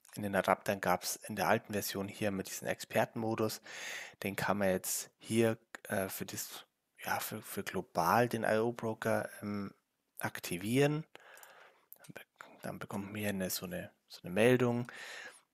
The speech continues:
dass der nur für diese Browser-Sitzung aktiviert ist, ähm, falls man das möchte. Und dann wird der hier auch angezeigt,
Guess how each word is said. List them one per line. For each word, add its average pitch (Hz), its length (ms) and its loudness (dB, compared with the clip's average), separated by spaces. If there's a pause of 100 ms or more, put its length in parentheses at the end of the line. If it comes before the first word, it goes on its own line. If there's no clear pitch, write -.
dass - 180 -4
der 87 140 0
nur 95 160 0
für - 140 -4
diese - 280 -4
Browser-Sitzung 127 680 4
aktiviert 107 500 -4
ist, - 400 -2 (1500)
ähm, 95 280 -2
falls - 280 0
man 87 140 -4
das 90 160 -6
möchte. 113 440 2 (300)
Und 92 120 -6
dann 87 160 -4
wird 92 140 0
der 85 80 0
hier 90 260 0
auch - 120 -2
angezeigt, - 600 -6